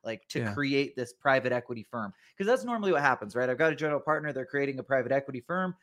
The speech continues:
Speaker 1: The first stage is you've gotta raise capital, right? Everybody
Speaker 2: Yep.
Speaker 1: knows this. Like, if you're around this world, you get emails from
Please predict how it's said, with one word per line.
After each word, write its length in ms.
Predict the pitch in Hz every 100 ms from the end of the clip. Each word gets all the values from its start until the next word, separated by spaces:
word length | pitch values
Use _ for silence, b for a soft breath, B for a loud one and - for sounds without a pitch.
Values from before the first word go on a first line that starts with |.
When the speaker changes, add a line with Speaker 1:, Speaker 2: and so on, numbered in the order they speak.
| _ _
Speaker 1:
The 100 | 147
first 380 | - 214 233 -
stage 380 | 180 165 165 143
is 440 | 147 165 180 - _ _ -
you've 140 | 120
gotta 160 | 131 120
raise 540 | 127 139 139 135 - _ _
capital, 600 | - 120 - 123 101 104 _
right? 280 | 120 131 143 b b -
Everybody 280 | 185 185 185
Speaker 2:
Yep. 60 |
Speaker 1:
knows 220 | 156 156
this. 300 | - 147 143
Like, 240 | 143 135 - b
if 160 | - 143
you're 160 | 156 143
around 260 | 156 165
this 180 | 151 -
world, 520 | 135 143 143 139 117
you 80 | 123
get 260 | 139 135 -
emails 520 | 160 151 147 143 -
from 480 | 139 131 131 131